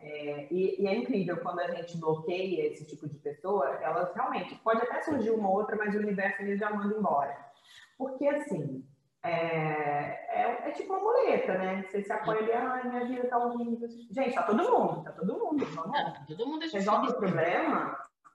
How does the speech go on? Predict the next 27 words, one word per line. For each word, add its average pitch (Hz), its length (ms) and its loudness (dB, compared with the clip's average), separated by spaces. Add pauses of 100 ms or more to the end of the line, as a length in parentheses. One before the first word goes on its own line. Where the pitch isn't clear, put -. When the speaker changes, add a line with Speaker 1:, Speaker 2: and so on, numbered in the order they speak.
(240)
Speaker 1:
E, 180 280 0
e 208 40 6
a 190 80 2
gente 240 200 4
que - 80 -4
é 180 60 -2
empreendedor, 147 580 -2
eu 147 80 -2
acho 147 180 -2
que 156 40 -2
a 151 40 -2
gente 156 180 -4
tem 156 80 -6
uma 156 160 -2
característica, 160 640 -2
nem 156 120 -6
sei 190 80 -4
se 190 100 -6
eu - 40 -10
tô 190 160 -6
fugindo 190 240 -2
do 226 140 0
tema, 127 300 -6
mas 156 200 -4
assim, - 320 -8 (380)
resolver 269 360 8
problema. 208 480 2